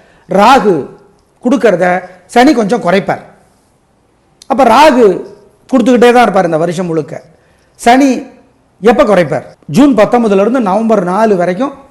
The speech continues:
குறைப்பார். மத்ததுலெல்லாம் மத்த நே-, காலகட்டத்துல அதிகப்படுத்துவார். கேது பகவானும் ஏகப்பட்ட உதவிகளை செய்கிறார்கள். புண்ணிய காரியங்களுக்கு உங்களை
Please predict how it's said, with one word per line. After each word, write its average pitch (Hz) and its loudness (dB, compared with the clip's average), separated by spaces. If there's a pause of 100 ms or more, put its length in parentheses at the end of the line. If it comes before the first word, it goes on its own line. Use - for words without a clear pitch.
(120)
குறைப்பார். 165 -4 (2000)
மத்ததுலெல்லாம் 214 0 (380)
மத்த 220 -2
நே-, 202 -2
காலகட்டத்துல 196 0
அதிகப்படுத்துவார். 175 -4 (1120)
கேது 269 4
பகவானும் 190 -2 (100)
ஏகப்பட்ட 185 -4
உதவிகளை 185 0 (100)
செய்கிறார்கள். 156 -4 (380)
புண்ணிய 240 2 (380)
காரியங்களுக்கு 170 -2 (180)
உங்களை 196 0